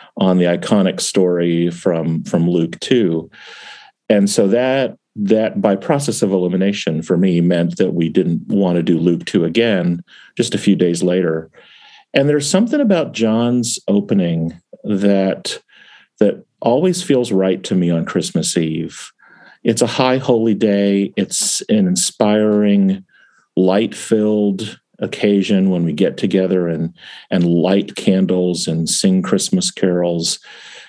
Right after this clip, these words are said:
And there's something majestic and sweeping, kind of like an opening overture to,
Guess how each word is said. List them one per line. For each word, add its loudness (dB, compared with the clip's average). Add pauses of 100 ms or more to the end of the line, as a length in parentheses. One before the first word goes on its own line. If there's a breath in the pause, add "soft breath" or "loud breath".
(300 loud breath)
And 4
there's 0
something 2
majestic 0
and -2
sweeping, 0 (480 soft breath)
kind 2
of 0
like 2
an 0
opening 2
overture -2 (160)
to, 0